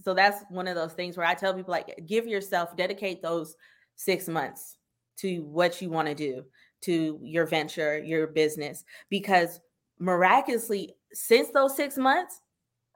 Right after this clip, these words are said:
I've not had any, I mean, yeah, there's been slow times, but back to back,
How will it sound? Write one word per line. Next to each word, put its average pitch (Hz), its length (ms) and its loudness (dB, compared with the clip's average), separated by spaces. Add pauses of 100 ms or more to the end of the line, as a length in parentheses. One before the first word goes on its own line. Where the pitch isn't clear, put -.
(540)
I've 311 200 4
not 262 160 6
had 233 200 6
any, 160 220 -4
I 190 120 8
mean, 165 240 0 (320)
yeah, 185 520 8
there's 170 200 0
been 170 160 -2
slow 294 260 8
times, 240 520 0 (460)
but 226 580 6 (920)
back 214 240 6
to 214 100 -4
back, 180 320 0